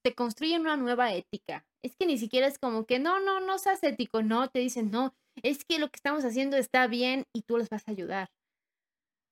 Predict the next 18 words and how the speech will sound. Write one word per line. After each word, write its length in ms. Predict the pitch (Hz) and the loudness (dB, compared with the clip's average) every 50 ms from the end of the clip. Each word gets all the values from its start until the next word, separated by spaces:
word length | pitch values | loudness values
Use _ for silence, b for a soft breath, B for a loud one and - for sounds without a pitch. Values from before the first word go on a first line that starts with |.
| _ _ _ _ _ _ _ _ - | _ _ _ _ _ _ _ _ -4
Entonces, 440 | 220 214 233 233 233 247 269 262 - | -2 0 0 0 0 0 -2 -2 -4
está 200 | 208 - 254 240 | -4 -2 0 0
bien 140 | 240 247 247 | 0 0 0
cabrón. 400 | 254 233 208 214 233 262 277 277 | 0 0 2 2 2 2 2 2
En 180 | 254 240 233 | 2 0 0
el 160 | 226 208 208 | 0 -2 -2
trabajo 420 | - - 226 220 240 247 - - 285 | 0 0 2 2 2 2 2 2 0
este 220 | 269 269 - 262 240 | -2 0 0 -4 -2
falso 400 | - - 220 220 233 247 - 240 | 0 2 2 2 0 0 -2 -4
aquel, 400 | 208 - - 220 214 214 247 - | -4 -2 -2 -2 -2 -2 -4 -6
eh, 380 | - - 202 190 190 190 - - - | -6 -4 -4 -4 -4 -6 -6 -6 -2
claramente 580 | 254 254 240 247 247 240 226 226 226 226 226 | 0 0 2 2 0 -2 -4 -4 -4 -2 -2
no 160 | 214 220 233 226 | 0 0 -2 -2
fui 160 | - 240 233 | -2 -2 0
la 160 | 226 202 180 | 0 0 0
única 400 | 180 190 208 220 220 196 180 170 | -2 -2 -2 -2 -2 -2 -2 -4
que 120 | 170 170 | -4 -6
cayó 460 | - - 165 175 180 202 208 220 247 | -6 -6 -6 -4 -2 -2 -2 -4 -6